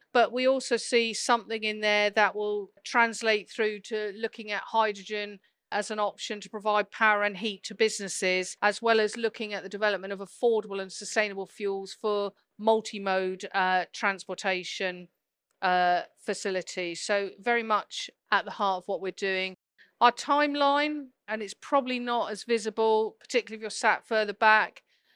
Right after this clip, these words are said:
you know, the, the, um, the next sort of period to twenty thirty is very much around enabling the capture and safe storage of, of C O two emissions. We've then got a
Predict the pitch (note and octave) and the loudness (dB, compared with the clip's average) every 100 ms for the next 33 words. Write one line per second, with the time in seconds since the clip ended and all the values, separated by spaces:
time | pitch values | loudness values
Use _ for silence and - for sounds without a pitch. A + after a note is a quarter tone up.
0 | _ A#3 G#3+ G#3 A3 A3 A3 F3+ G#3+ A3+ | _ -2 0 2 4 6 4 2 -2 -2
1 | A3+ A3 A3 A3 A3 G#3 _ _ _ B3+ | 2 4 4 2 -8 -18 _ _ _ 2
2 | C4+ B3 - - - - A#3 A3+ - A3+ | 4 2 -4 -10 -8 -2 0 0 2 4
3 | A3 A3 - - A3+ G3+ G#3+ - A3+ A3 | 4 0 -4 -2 -2 -2 -8 0 2 2
4 | - G#3+ G#3+ G3+ - A#3+ A3+ A3 G3+ - | 0 -2 0 -2 2 4 4 2 0 0
5 | G#3 G#3 G#3 G#3 G#3 - A3 A3+ A3+ A3 | 0 4 4 2 -4 -6 2 6 6 4
6 | G#3 G#3+ G3+ - B3 A#3+ - - A3 G#3+ | -2 -4 -10 0 2 2 -2 -2 2 2
7 | G3 G#3 F#3+ A3+ G#3 - - A3 G#3+ G3+ | 0 -4 -2 0 0 -2 -2 0 0 -2
8 | G3 F#3+ - G3+ - - A3 G#3 G#3 - | -6 -8 -8 -8 -6 -4 -2 -2 -4 -4
9 | C4 B3 B3 - C4+ B3 B3 B3 - _ | -2 0 -2 0 0 0 0 -10 -16 _
10 | _ _ _ _ A#3+ A3+ B3 A#3+ A#3 A3+ | _ _ _ _ -6 2 4 4 6 6
11 | G#3+ - _ - | 6 0 _ -4